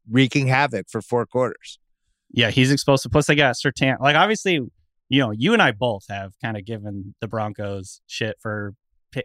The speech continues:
Speaker 2: uh, for taking Surtain last year when they could have taken a quarterback. Now, obviously,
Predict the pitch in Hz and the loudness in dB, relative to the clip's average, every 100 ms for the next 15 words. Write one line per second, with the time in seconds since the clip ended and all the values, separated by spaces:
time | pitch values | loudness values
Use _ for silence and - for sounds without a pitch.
0 | 117 107 - - 151 147 131 123 107 123 | -6 -6 -6 -2 0 2 0 -2 -2 -2
1 | 110 104 110 113 - 101 101 101 95 113 | -2 0 0 -2 -4 -4 -4 -4 -4 -6
2 | 104 110 98 92 - 104 101 98 123 127 | -6 -6 -6 -8 -6 -4 -4 0 2 2
3 | 110 110 110 - 110 104 | 0 -2 -2 -6 -6 -6